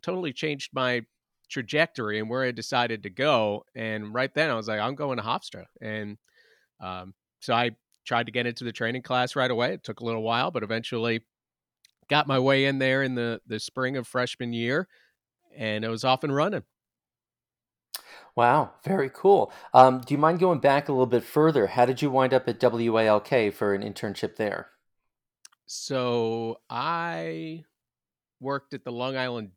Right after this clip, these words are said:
Speaker 1: Ducks 'cause I lived nearby the ballpark. So I did I sold, uh, Hawks scorecards and yearbooks, uh, uh,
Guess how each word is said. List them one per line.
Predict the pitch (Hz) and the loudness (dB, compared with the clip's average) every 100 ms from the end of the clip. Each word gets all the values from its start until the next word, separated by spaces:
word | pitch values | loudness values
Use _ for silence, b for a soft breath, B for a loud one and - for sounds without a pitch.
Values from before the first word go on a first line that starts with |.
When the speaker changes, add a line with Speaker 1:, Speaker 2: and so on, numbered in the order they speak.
| - | -6
Speaker 1:
Ducks | 117 98 - - | -2 -2 -4 -20
'cause | - 101 | -16 -10
I | 107 | -8
lived | 110 127 120 113 - | -4 -4 -4 -8 -12
nearby | 113 120 123 120 _ 113 110 107 | -6 -6 -6 -8 _ -2 -2 -2
the | 98 | -8
ballpark. | 123 127 123 110 98 98 - _ b b b b b b _ | -4 -2 -4 -6 -8 -8 -12 _ b b b b b b _
So | - 123 110 - | -6 -2 -2 -4
I | 123 123 123 120 120 120 131 _ _ _ _ _ _ _ _ _ - | -2 0 0 -2 -4 -8 -14 _ _ _ _ _ _ _ _ _ -4
did | 175 165 - _ _ _ - | -2 -2 -6 _ _ _ -10
I | |
sold, | - 208 185 139 | -4 0 0 2
uh, | 127 117 117 139 | 0 2 -2 -2
Hawks | 151 151 - - - | 2 2 0 -20 -16
scorecards | - 165 147 156 147 143 135 | -6 -4 -2 0 0 0 -4
and | 135 113 120 _ - | -8 -8 -10 _ -2
yearbooks, | 147 165 156 151 - - - _ - | 0 2 4 2 2 -12 -12 _ -10
uh, | 120 113 95 - | -4 -4 -4 -4
uh, | 123 | -4